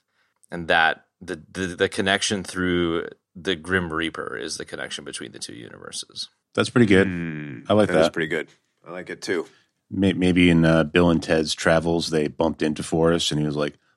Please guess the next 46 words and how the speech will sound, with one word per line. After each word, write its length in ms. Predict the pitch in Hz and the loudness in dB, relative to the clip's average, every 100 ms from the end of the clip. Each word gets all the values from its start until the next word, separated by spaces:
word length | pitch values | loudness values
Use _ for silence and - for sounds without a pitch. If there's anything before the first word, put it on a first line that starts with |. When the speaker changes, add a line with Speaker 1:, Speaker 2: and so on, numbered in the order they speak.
| - | -6
Speaker 2:
"Life 320 | 53 92 90 | -2 -2 -2
is 180 | 85 95 | -4 0
like 260 | 95 87 | 0 0
a 40 | 80 | -4
box 380 | - 85 - - | 0 0 -2 -8
of 80 | |
chocolates," 760 | 76 90 85 92 80 73 69 - | 0 4 4 2 -2 -4 -2 -6
and, 220 | 71 67 - _ | -6 -12 -14 _
you 100 | 92 | -8
know, 240 | 73 69 69 - | -6 -6 -8 -6
Ted 160 | - | 0
was 80 | 180 | 4
Speaker 1:
Yeah. 160 | 143 71 | 4 2
Speaker 2:
like, 100 | - - _ | -4 -18 _
"Whoa, 920 | 78 82 90 85 85 78 71 67 64 - _ - | -12 -8 -6 -6 -6 -6 -6 -10 -14 -20 _ -10
Speaker 1:
Exactly. 440 | 104 170 277 127 | 2 4 6 4
Speaker 2:
life 220 | - - 113 | 4 -2 4
is 340 | 147 143 120 | 6 6 4
like 240 | 117 104 | 4 6
a 100 | - | 6
box 380 | - 196 95 175 | 8 8 8 6
of 160 | - 170 | 8 6
Speaker 1:
<laughs> 20 | |
Speaker 2:
chocolates." 1040 | 220 92 - 104 90 82 - - - - - - - | 6 0 2 4 4 2 -2 -4 -10 -18 -18 -18 0
Speaker 1:
Not 200 | 131 151 | 4 4
to 100 | 170 | 4
mention 320 | 135 165 - | 2 2 4
that 240 | 165 123 113 | 4 2 0
Forrest 460 | - 139 135 - | 6 8 8 6
Gump 420 | 117 127 131 - | 4 4 2 -8
creates 500 | - - 107 110 117 | -6 0 4 4 2
the 60 | 107 | -2
smiley 480 | - 104 98 117 131 | -6 2 4 4 2
face 480 | - 95 92 - - | 2 2 2 -2 -6
bumper 420 | - - 110 131 | 0 0 2 0
sticker 380 | - 98 - 87 | 0 -2 -2 0
by 200 | 82 82 | 0 2
wiping 380 | 85 90 98 | 2 2 0
his 160 | 90 82 | -6 -6
muddy, 360 | 87 87 90 82 | -2 0 2 -2
bearded 420 | 82 87 90 85 | -4 -2 -2 0
face 260 | 92 90 | 0 0
on 120 | 90 82 | -2 -6
that 160 | 73 | -6
T-shirt, 500 | - 110 - 87 85 | -4 -4 -2 0 2
and 320 | 85 87 90 | 0 -2 -4